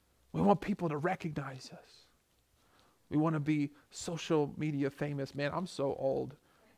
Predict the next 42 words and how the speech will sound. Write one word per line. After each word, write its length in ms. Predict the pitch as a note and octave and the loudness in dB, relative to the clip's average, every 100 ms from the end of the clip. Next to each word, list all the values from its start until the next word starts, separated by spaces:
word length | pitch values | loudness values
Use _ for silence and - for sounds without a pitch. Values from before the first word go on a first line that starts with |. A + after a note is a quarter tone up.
| - | -4
that 120 | D3 | 0
I, 140 | D3 C#3 | 2 2
I, 320 | - C#3 C#3+ - - - - - _ _ _ _ _ _ _ - _ _ - _ _ _ _ - - - | 2 0 -2 -8 -16 -20 -20 -20 _ _ _ _ _ _ _ -20 _ _ -20 _ _ _ _ -20 -20 -20
so 140 | - F3+ | 0 6
the 100 | F3+ | 6
temptation 600 | G3 G3 G#3+ B3 - F3+ | 6 4 4 2 0 -2
is 120 | C#3+ | -2
grand, 440 | D3+ F#3 A#3+ F#3 | -2 0 2 0
it's 160 | C#3 - - _ | -2 -6 -16 _
big, 360 | B3+ B3+ F3+ - - - - | -2 2 0 -2 -16 -20 -6
but 140 | F#3+ | 0
there 120 | A#3 C#4+ | 6 6
are 60 | |
some 240 | C#4+ D4 A#3+ | 6 4 2
things 320 | B3 C4+ C#4 | 2 4 4
about 240 | A#3 A3+ | 4 2
this 160 | A#3 - | 2 2
temptation 540 | A3 G3 G3 G3+ G3+ | 2 4 2 2 2
that 140 | F3 D#3+ | 2 2
just 180 | D#3+ | 0
make 240 | E3+ F3 F3 | 2 2 2
me 100 | D#3 | 2
laugh, 500 | C#3 C3+ - - - _ _ _ - _ | 2 2 -2 -10 -20 _ _ _ -20 _
if 140 | D3+ C#3+ | -6 -2
I'm 100 | D3 | 0
gonna 140 | D3+ | 2
be 100 | C#3 | 2
real 300 | C3 C#3+ D3 | 0 2 2
honest 340 | C#3 C#3+ B2+ | 0 -4 -8
with 180 | - - - | -12 -12 -14
you. 80 | - _ _ _ _ _ _ _ _ _ _ _ _ _ _ _ _ _ _ _ _ _ _ _ _ _ _ _ _ _ | -16 _ _ _ _ _ _ _ _ _ _ _ _ _ _ _ _ _ _ _ _ _ _ _ _ _ _ _ _ _
So 120 | - | -10
again, 200 | E3 F3+ | 0 2
the 60 | D3 | 2
first 320 | - G#3+ G#3 | 2 0 0
part 240 | G3 E3+ D3 | 4 4 4
is 180 | C3+ | -2
there's 240 | - F3 E3+ | 0 -2 2
no 100 | A3+ | 2
more 220 | A#3 G#3+ - | 4 2 2
obvious 420 | D#3+ E3+ E3 - | 2 4 2 0
temptation 800 | D#3+ D3 C#3 C#3+ C#3 C#3+ C3+ | -4 -4 -2 -4 -2 -2 -4